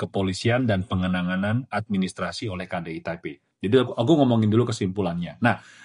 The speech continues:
sekarang kita lihat detail kejadiannya. Jadi kasus ini tuh terjadi pada hari Minggu kemarin di tanggal dua puluh lima Januari dua ribu dua puluh enam. Ya. Nah, insiden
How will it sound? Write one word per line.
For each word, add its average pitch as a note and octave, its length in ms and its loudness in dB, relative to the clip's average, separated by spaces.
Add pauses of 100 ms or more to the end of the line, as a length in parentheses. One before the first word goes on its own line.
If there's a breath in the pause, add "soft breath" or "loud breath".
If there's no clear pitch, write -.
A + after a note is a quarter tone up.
(240 loud breath)
sekarang D#3 320 2
kita E3+ 240 2
lihat D#3 160 0
detail C3 420 2
kejadiannya. F#2 720 0
Jadi C3+ 240 4
kasus C#3 400 -2
ini D3 160 0
tuh F#3+ 160 6
terjadi A#2+ 720 2
pada G2 420 0
hari G2+ 140 2
Minggu A2 400 4
kemarin G2 720 -4
di - 80 -6
tanggal F#2+ 480 0
dua G2 320 -2
puluh F#2 240 0
lima F#2 160 -4
Januari F2+ 560 -6
dua G2 160 -4
ribu F2 320 -8
dua F#2 160 -4
puluh F2 100 -14
enam. E2 180 -6 (520)
Ya. F2+ 320 -2 (320 loud breath)
Nah, A2+ 240 2
insiden C3 400 6